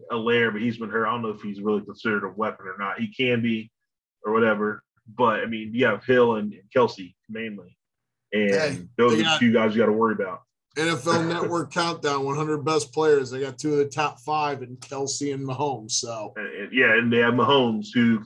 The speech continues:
Speaker 1: who has probably the strongest arm in the league, and he can throw harder than most people, like, falling away towards the sideline and chucking
Speaker 2: Yeah.
Speaker 1: it, you know, fifty yards down the field like it's not a big deal. So,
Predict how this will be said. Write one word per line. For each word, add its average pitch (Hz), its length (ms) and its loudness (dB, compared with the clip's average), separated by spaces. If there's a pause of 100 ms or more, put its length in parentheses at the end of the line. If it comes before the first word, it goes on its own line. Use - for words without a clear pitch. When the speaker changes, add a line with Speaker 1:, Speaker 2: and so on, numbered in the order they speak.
(180)
Speaker 1:
who 110 640 -4
has 113 240 -2
probably 120 280 -2
the 101 40 -20
strongest 120 400 -4
arm 120 180 -2
in 120 60 -10
the 123 80 -10
league, 113 320 -8
and 104 200 -12 (500)
he 127 100 4
can 120 120 0
throw 123 220 4
harder 123 300 4
than 113 80 0
most 117 240 4
people, 107 400 -2
like, 104 180 -6
falling 117 360 0
away 110 400 -4
towards 117 260 -8
the 101 80 -12
sideline 104 580 0 (480)
and 104 140 -8
chucking 113 380 0
Speaker 2:
Yeah. 131 160 -4
Speaker 1:
it, - 20 -16 (200)
you 117 120 -4
know, 107 240 -6 (180)
fifty 123 240 0
yards 107 220 2
down 107 160 -4
the 101 80 -8
field 110 200 -4
like 101 120 -4
it's - 140 -18
not 101 120 -2
a 98 60 -6
big 92 160 -14
deal. 101 260 -8 (460)
So, 87 480 0